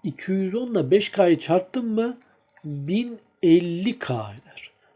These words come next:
Topladığı zaman da para bin beş yüz K'ymış. Aynı parayı,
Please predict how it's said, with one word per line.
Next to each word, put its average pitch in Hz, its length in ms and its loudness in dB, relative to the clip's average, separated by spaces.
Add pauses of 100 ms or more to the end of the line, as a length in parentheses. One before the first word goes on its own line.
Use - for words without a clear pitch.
Topladığı 214 400 2
zaman 156 260 2
da 147 120 -2
para 208 380 4
bin 196 280 2
beş 208 280 8
yüz - 160 -10
K'ymış. 117 540 -12 (640)
Aynı 254 500 6
parayı, 170 440 6